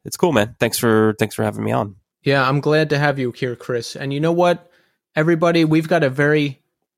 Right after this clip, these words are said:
Speaker 2: very exciting show here. We've got Chris here, and I've spoken to Dennis Lyxzen of Refused. That's right. And we cover it all.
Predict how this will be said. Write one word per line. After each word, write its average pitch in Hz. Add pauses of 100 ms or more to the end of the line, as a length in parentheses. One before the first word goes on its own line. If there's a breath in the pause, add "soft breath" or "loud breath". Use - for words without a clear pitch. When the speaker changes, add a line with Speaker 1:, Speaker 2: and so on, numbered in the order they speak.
(100)
Speaker 2:
very 135
exciting 120
show 113
here. 101
We've 101
got 123
Chris 165
here, 156 (260 soft breath)
and 156
I've 156
spoken 202 (140)
to 147
Dennis 165
Lyxzen 160 (600)
of 135
Refused. 139
That's 165
right. 160 (380)
And 143
we 175
cover 180
it 165
all. 139